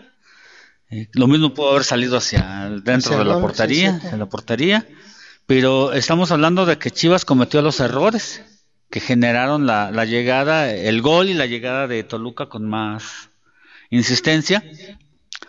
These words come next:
Speaker 1: Ojalá que, que sea una buena final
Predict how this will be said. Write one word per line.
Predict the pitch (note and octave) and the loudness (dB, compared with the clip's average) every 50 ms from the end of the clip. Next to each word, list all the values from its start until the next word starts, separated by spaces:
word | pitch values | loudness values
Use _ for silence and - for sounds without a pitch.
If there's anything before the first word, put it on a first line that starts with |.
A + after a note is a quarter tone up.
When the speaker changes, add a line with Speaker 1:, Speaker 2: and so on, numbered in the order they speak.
| _ _ _ _ _ _ | _ _ _ _ _ _
Speaker 1:
Ojalá | - B2 A#2 - - C3+ B2+ C3 C3+ D3+ D3 C3 | -4 -4 -2 -2 0 0 0 0 0 -2 -2 -4
que, | C#3 F#3 F#3 F#3 F3+ F3 D#3+ D3+ C#3 C3 A#2+ A2+ A2 A2 G#2+ G#2+ - _ _ _ _ _ _ _ _ _ _ _ _ _ _ _ _ _ _ - | -2 0 2 2 2 2 4 4 2 2 2 2 0 0 0 -2 -4 _ _ _ _ _ _ _ _ _ _ _ _ _ _ _ _ _ _ -6
que | - B2+ | -4 -2
sea | - - F#3 | 2 2 2
una | G3+ G#3 G3 | 2 2 0
buena | F3 F3+ F#3+ F#3+ F#3 | -2 -2 -4 -6 -6
final | - - C3+ C3 C3+ C3+ D3 E3+ F#3 | -6 -4 -2 -2 0 -2 -2 -4 -8